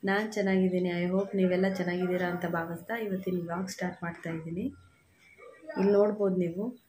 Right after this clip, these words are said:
ನನ್ನ ಮಗ ಎಲ್ಲ ಹರಡಿದ್ದಾನೆ. ನನ್ನ ಮಗಳೂ ಸ್ಕೂಲಿಗೆ ಹೋದ್ಲು. Every night ನನ್ನ ಮಗ ಹೀಗೆ vlogs ಎಲ್ಲ ಹರಡಿರ್ತಾನೆ.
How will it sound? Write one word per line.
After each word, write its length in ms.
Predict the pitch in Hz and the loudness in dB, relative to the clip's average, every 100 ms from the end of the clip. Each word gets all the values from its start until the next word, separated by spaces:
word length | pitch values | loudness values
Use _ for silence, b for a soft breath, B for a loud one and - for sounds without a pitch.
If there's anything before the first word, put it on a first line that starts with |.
| _ _ | _ _
ನನ್ನ 180 | 175 180 | -2 0
ಮಗ 180 | 180 175 | 0 2
ಎಲ್ಲ 420 | 202 185 180 190 196 | 2 2 2 2 2
ಹರಡಿದ್ದಾನೆ. 800 | 175 175 185 170 165 214 240 _ - | 2 2 2 2 0 -2 -4 _ -6
ನನ್ನ 220 | 170 175 | -2 0
ಮಗಳೂ 360 | 170 190 202 202 | 0 0 0 -2
ಸ್ಕೂಲಿಗೆ 460 | - 190 190 190 | -2 2 4 6
ಹೋದ್ಲು. 680 | 185 180 170 180 277 - - - _ - _ _ _ - - - - 240 | 6 4 0 -2 -2 -4 -16 -20 _ -20 _ _ _ -20 -20 -20 0 6
Every 340 | 220 226 262 | 8 12 12
night 500 | 233 202 214 240 - | 12 12 10 8 6
ನನ್ನ 240 | 202 196 | 6 6
ಮಗ 120 | 190 208 | 6 6
ಹೀಗೆ 340 | 196 196 196 202 | 8 6 6 4
vlogs 500 | 185 185 190 - 196 | 6 6 4 4 2
ಎಲ್ಲ 220 | 185 190 | 4 4
ಹರಡಿರ್ತಾನೆ. 800 | 175 175 180 185 180 175 175 220 | 4 4 6 4 2 -2 0 0